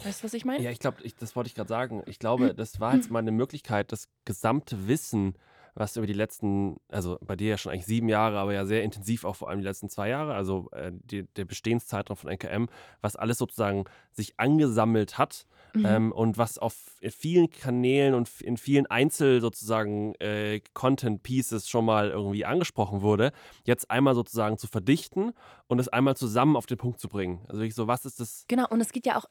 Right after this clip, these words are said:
Speaker 1: glaub ich, in unserem Beruf ist es, glaub ich, viel so, auf der Website kann man Blogposts schreiben, ja? Da kann man so viele Inhalte tiefer sich anschauen. Aber wer liest denn Blogpost? Also,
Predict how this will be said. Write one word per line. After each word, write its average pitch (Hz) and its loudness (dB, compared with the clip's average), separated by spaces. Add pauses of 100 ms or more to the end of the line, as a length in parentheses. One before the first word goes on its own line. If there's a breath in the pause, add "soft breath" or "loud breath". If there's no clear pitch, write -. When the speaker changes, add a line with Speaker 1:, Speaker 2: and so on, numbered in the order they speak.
(120)
Speaker 1:
glaub 214 0
ich, 220 -2
in 220 -4
unserem 220 0
Beruf 247 2
ist 226 -2
es, 214 -6
glaub 214 0
ich, - -4
viel 247 2
so, 214 2 (360 soft breath)
auf 214 -2
der 226 4
Website 240 0
kann 208 -4
man 196 2
Blogposts 160 -4
schreiben, - -8
ja? 214 0
Da 214 0
kann 214 -2
man 208 2
so 202 0
viele 214 0
Inhalte 196 -2
tiefer 196 0
sich 170 -6
anschauen. 170 -6
Aber 185 -2 (160)
wer 233 2
liest 277 0
denn 226 2
Blogpost? - -6
Also, 208 0